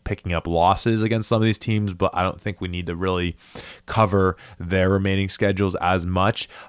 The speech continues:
But what would be really interesting about how this setup would break down, and once again, not knowing exactly how that tie break would work with U of T and Mac, if it is both teams ending up at three and five, is we could get an Ottawa Mac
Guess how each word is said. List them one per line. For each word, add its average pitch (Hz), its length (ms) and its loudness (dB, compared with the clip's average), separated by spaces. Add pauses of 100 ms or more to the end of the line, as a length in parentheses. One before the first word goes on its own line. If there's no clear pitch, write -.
But 110 260 2
what 117 220 0
would 113 160 0
be 113 160 4
really 131 580 6
interesting 127 460 -2
about 104 360 2
how 101 500 2
this 101 280 -2
setup 101 440 -2
would 90 120 -2
break 95 260 0
down, 104 280 2
and 92 140 -2
once 92 180 -2
again, 90 220 -4
not 98 180 0
knowing 104 180 -2
exactly 95 460 -2
how 98 140 -2
that 98 180 0
tie 98 240 -2
break 98 280 0 (340)
would 139 180 6
work 131 240 4
with 131 160 2
U 120 140 4
of 117 120 0
T 120 220 -4
and 107 180 0
Mac, 113 320 0
if 107 200 -2
it 104 80 2
is 107 160 2
both 104 320 0
teams 110 320 -4
ending 107 180 0
up 113 120 0
at - 120 -14
three 123 160 2
and 127 140 2
five, 131 340 4 (500)
is 127 220 2
we 110 140 0
could 120 400 2
get 101 320 2 (200)
an 101 200 -4
Ottawa 110 400 4
Mac 95 420 0